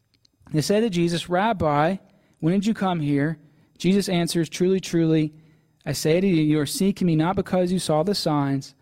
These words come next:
but because you ate your fill of the loaves. Do not work for the food that perishes, but for the food that endures to eternal life."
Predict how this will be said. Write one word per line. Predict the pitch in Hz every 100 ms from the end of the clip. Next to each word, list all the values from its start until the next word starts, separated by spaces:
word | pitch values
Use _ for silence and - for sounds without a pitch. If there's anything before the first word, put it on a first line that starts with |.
| _ _
but | 156
because | 151 170 160
you | 160
ate | 151 151
your | 175
fill | - 151
of | 151
the | 165
loaves. | 139 127 131 123 - _ _ _ -
Do | 147
not | 156
work | 175 170
for | -
the | 165
food | 143 165 151 147
that | 147
perishes, | - 214 220 - 127 - - _ _ _
but | 156
for | - 151
the | 139
food | - 151 147
that | 147
endures | 135 135 135 135 131 - _ _ _ -
to | - 139 131 127 - _ _ _ _ -
eternal | 139 - 135 139
life." | 156 156 131 - _